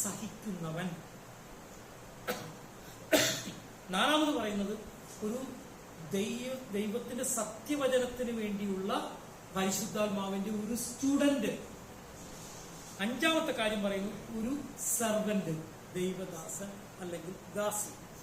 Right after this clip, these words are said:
ഈ അഞ്ച് പേരുകളാണ് നമ്മൾ ഈ തിമോത്തിയോസിന്റെ ലേഖനത്തിൽ കാണുന്നത്. എന്നിട്ട് നമ്മൾ പറഞ്ഞു, അവിടെ പറയാണ്, "നീ ഇതൊക്കെ ഒഴിവാക്കിയിട്ട് നിന്ന് കഴിഞ്ഞാൽ നിനക്ക് മാനപാത്രമാവാൻ പറ്റുള്ളൂ"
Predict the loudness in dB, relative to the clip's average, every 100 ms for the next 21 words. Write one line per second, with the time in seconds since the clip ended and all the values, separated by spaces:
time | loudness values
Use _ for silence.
0 | -14 -14 -14 -14 -14 -14 -14 -14 -14 -14
1 | -14 -16 -14 0 8 8 8 6 2 2
2 | 2 2 2 2 2 0 -2 -6 -12 -6
3 | 0 0 0 0 -2 -4 -6 -6 -4 -2
4 | -2 -2 -4 -2 -2 0 -2 -2 -2 -4
5 | -6 0 2 2 0 -4 -8 -12 -14 -14
6 | -14 -14 -14 -14 -14 -14 0 4 6 4
7 | 2 0 0 0 0 -2 -2 -4 -6 -14
8 | -14 -16 -16 -16 -16 -16 -14 -14 -4 2
9 | 4 4 4 2 2 0 0 0 -2 -4
10 | -2 2 2 2 0 0 -2 -2 0 0
11 | 0 0 0 0 -2 -2 -2 0 0 0
12 | 0 2 0 0 -2 -2 -2 -2